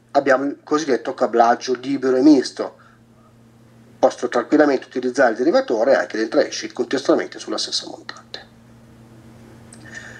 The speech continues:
Vediamo altri elementi. L'abbiamo accennata prima, adesso la vediamo nel dettaglio, è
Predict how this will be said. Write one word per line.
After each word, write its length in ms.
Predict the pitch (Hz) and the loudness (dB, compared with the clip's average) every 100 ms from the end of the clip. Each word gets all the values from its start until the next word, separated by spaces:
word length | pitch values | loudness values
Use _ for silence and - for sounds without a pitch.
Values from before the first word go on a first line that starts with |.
| - - - | -20 -20 2
Vediamo 420 | 165 180 233 240 | 4 6 4 4
altri 200 | 208 208 | 2 2
elementi. 840 | 202 190 170 160 160 160 160 - _ _ _ _ _ _ _ | 2 6 6 4 4 4 4 0 _ _ _ _ _ _ _
L'abbiamo 300 | - 135 180 | -6 0 0
accennata 400 | 175 160 156 170 | 0 0 0 0
prima, 520 | 277 147 135 294 196 - _ _ _ _ _ _ _ | -2 -2 0 0 -2 -8 _ _ _ _ _ _ _
adesso 260 | 147 156 | -4 -2
la 60 | 156 | 0
vediamo 300 | 143 147 143 | 2 2 2
nel 120 | 131 | 2
dettaglio, 720 | 190 262 - 101 123 170 - | 0 2 0 0 0 0 0
è 320 | 151 160 - | 0 0 -2